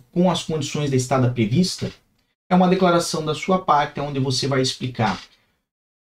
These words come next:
quem você é, o que você pretende fazer, como é que você pretende se manter em Portugal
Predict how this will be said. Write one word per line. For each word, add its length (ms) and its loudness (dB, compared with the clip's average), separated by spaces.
quem 240 4
você 440 4
é, 240 0
o 140 -2
que 200 2
você 280 4
pretende 460 -2
fazer, 560 2
como 200 2
é 60 4
que 140 -2
você 240 0
pretende 460 -2
se 200 -4
manter 400 0
em 140 -2
Portugal 760 -2